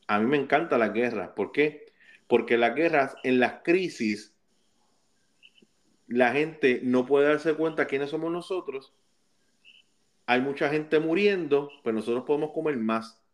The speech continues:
porque la gente no se va a dar cuenta quiénes somos nosotros, porque la gente está muriendo. Y muchos de los muertos puede ser por el disparo de la guerra, pero otros de los muertos puede ser porque nosotros no comimos.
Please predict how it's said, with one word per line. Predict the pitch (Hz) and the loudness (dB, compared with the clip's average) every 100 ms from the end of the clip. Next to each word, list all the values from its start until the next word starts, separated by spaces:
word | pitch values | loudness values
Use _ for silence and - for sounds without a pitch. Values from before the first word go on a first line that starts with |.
| _ _ | _ _
porque | 107 110 | -6 -4
la | 110 | -2
gente | 110 120 | -2 -4
no | 123 | -4
se | 139 | -2
va | 135 | -2
a | |
dar | 135 | -2
cuenta | 170 170 165 147 | -4 -6 -4 -6
quiénes | - 123 | -4 -6
somos | 135 143 | -4 -6
nosotros, | 160 185 175 147 143 - - | -6 -8 -8 -8 -10 -20 -14
porque | 110 107 | -8 -6
la | |
gente | 104 123 | -6 -8
está | - 113 | -8 -8
muriendo. | 147 104 92 92 - _ _ _ _ _ _ _ - | -6 -8 -8 -14 -20 _ _ _ _ _ _ _ -8
Y | 113 | -6
muchos | 113 131 | -2 0
de | 131 | 0
los | 135 | 0
muertos | 190 202 127 | -4 -6 -4
puede | 110 | -4
ser | 127 127 | -4 -4
por | 123 | -2
el | 123 | -2
disparo | 123 123 | -2 -4
de | 131 | 0
la | 156 | -2
guerra, | 214 202 | -2 -4
pero | 135 117 | -4 -2
otros | 110 117 | -2 -2
de | 127 | -2
los | 143 | -2
muertos | 202 226 | -6 -8
puede | 233 | -12
ser | 226 | -14
porque | - - | -14 -16
nosotros | 160 226 | -14 -14
no | 277 | -8
comimos. | 226 151 139 | -8 -4 -6